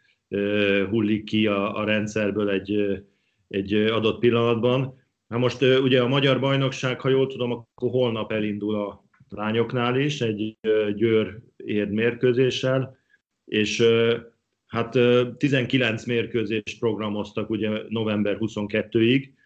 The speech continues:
úgyhogy azért, ö, hogyha egy csapatban mondjuk egy fertőzött van, és, és nem tudnak játszani két-három hétig, akkor az egész, ö, tényleg, ö, már felborulhat,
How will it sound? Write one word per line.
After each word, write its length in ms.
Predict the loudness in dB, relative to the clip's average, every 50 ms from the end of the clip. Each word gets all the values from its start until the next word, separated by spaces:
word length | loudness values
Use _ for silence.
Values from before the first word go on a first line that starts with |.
| _ _ _ _ _ _ _ _ _ _ _
úgyhogy 420 | -6 -4 -4 0 0 2 2 2
azért, 360 | 2 2 2 2 2 4 4
ö, 400 | 2 2 2 2 0 0 -2 -4 -10 -18 _ _ _ _
hogyha 760 | -12 -6 -6 -6 -4 -2 -2 -2 0 -2 -2 -4 -6 -10 -16 _ _
egy 240 | -8 -2 -2 0 0
csapatban 760 | 0 0 0 0 2 0 0 0 -2 -4 -8 -6 -6 -4 -4
mondjuk 380 | -4 -4 -2 -2 -4 -2 0 -2
egy 360 | -2 -2 -4 -8 -12 -14 -8 -2
fertőzött 520 | -2 -2 0 0 -2 0 0 -2 -2 -2
van, 200 | -4 -6 -4 -4
és, 260 | -6 -6 -8 -10 -14 -18 _ _ _ _ _ _ _ _
és 100 | -8 -4
nem 160 | -4 -2 -2
tudnak 320 | -2 -2 -2 -2 -2 -2
játszani 520 | -2 -2 -2 -2 -4 -6 -6 -6 -6 -6 -4
két-három 560 | -4 -4 -4 -4 -6 -8 -8 -6 -6 -4 -4
hétig, 580 | -4 -4 -4 -4 -2 -2 0 0 -2 -4 -10 _ _ _ _ _ _ _
akkor 380 | -12 -8 -8 -8 -4 -2 0 0
az 120 | 2 2
egész, 440 | 0 0 0 0 -2 -2 -4 -6 -4
ö, 200 | -4 -2 -2 -2
tényleg, 380 | -2 -4 -2 -2 -4 -4 -4 -4
ö, 240 | -4 -4 -4 -4
már 200 | -4 -4 -6 -6 -4
felborulhat, 680 | -4 -2 0 0 2 2 2 0 0 0 -2 -2 -2